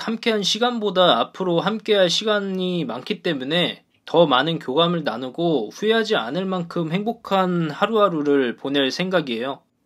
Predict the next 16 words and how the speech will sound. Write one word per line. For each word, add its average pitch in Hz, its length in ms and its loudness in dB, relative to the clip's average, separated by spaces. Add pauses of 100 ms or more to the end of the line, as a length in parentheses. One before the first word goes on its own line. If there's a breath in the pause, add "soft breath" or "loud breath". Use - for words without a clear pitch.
(160)
이렇게 202 540 6
영상 170 420 2
일기를 170 420 2
담는 170 340 -4
것도 147 560 0
또 214 160 4
하나의 190 320 0
추억이 196 320 -2
될 120 220 -6
것이고 160 720 -2
이를 170 300 2
통해 147 420 2
아무래도 151 640 -2
더 127 360 2
노력하게 139 840 0
되겠죠? 139 560 -2